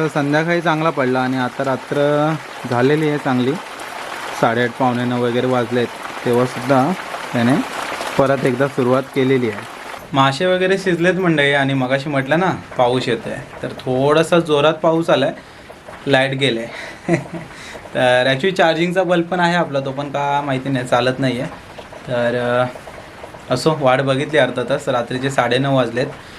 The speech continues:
तर गावाला कसं आहे, सकाळी जरा आई लवकर उठते, त्यामुळे आता जेवावं लागेल, अजून वाट नाही बघू शकत. तर चला मंडळी, जेवून घेऊया. गावाला आहे ना,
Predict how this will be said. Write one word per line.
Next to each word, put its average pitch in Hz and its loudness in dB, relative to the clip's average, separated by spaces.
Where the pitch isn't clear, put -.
तर 120 2
गावाला 131 6
कसं 147 0
आहे, 147 2
सकाळी 139 0
जरा 135 2
आई 127 0
लवकर 123 -2
उठते, 117 -4
त्यामुळे 120 -4
आता 120 -2
जेवावं 127 4
लागेल, 120 -2
अजून 120 4
वाट 127 4
नाही 127 0
बघू 117 -2
शकत. 113 -8
तर 117 -2
चला 131 6
मंडळी, 127 0
जेवून 127 6
घेऊया. 113 0
गावाला 131 6
आहे 151 2
ना, 131 -2